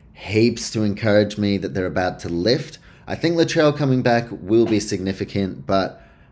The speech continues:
ultimately, Rabbitohs may very well dip and miss the eight altogether. So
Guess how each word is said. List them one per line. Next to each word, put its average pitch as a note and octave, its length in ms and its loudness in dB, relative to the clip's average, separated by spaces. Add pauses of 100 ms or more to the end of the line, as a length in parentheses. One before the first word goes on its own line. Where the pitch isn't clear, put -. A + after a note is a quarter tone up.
ultimately, G3 640 2
Rabbitohs C3+ 880 2
may F#2+ 300 2
very A2+ 260 4
well G#2 360 4
dip G2+ 440 2
and F2+ 180 -8
miss G2 220 -2
the F#2 140 2
eight E2+ 220 0
altogether. E2+ 580 -4
So E2+ 420 -2